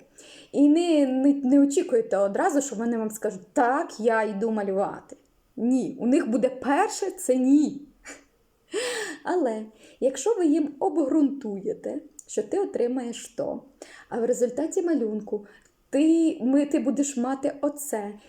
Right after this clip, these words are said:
і таким чином, ну, п-, про-, тобто мотивувати їх, скільки він отримає, як довго він буде малювати, і, е, яка користь від цього, то таким чином,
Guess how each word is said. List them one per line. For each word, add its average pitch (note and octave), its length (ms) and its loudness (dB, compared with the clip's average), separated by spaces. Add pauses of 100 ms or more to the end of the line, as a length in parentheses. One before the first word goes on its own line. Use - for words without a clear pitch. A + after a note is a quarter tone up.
і C4+ 80 -2
таким F4+ 520 0
чином, G#3+ 680 -4 (560)
ну, C#4 240 2 (140)
п-, - 180 2
про-, - 380 -2
тобто B3+ 220 0
мотивувати B3 760 0
їх, G3 240 -10
скільки D#4 500 0
він C4 200 4
отримає, A3+ 680 -2
як B3+ 380 0
довго B3+ 340 2
він A#3 200 -2
буде G#3+ 260 -4
малювати, G#3 720 -4 (560)
і, A3+ 440 -2
е, G#3 440 -6
яка C4 420 -2
користь C#4+ 640 0
від A#3 180 -10
цього, A3+ 420 -4 (180)
то A3 100 -10
таким G3+ 300 -8
чином, C#4 520 -4